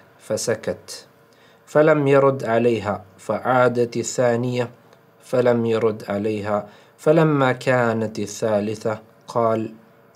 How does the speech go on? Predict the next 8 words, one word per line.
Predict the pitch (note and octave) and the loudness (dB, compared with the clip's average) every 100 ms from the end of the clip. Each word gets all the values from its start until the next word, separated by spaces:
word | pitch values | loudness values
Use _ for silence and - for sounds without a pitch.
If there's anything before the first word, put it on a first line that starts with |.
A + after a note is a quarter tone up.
| - | -2
"يا | B2 A#2 - C#3+ | 2 2 2 2
أم | C3 A#2+ A#2 | 2 0 0
سلمة، | - C3 B2 B2 B2+ B2+ - - _ - | 0 0 0 0 -2 -8 -18 -20 _ -2
لا | C3+ E3+ | 2 2
تؤذيني | E3 D#3+ D3 A#2 B2 E3 D#3+ D3 C#3 C3 | 2 2 0 -2 -2 0 2 2 2 0
في | B2+ B2+ B2 - | -2 -6 -4 -2
عائشة، | A#2 A2 C3 B2+ - C3 - - _ _ _ _ _ | 0 0 -2 -2 0 -2 -4 -20 _ _ _ _ _
فإنه | - A2+ - D#3 D3+ C#3 C3 D3 C3 C#3 C#3+ | -6 -6 -4 0 2 2 2 0 0 0 0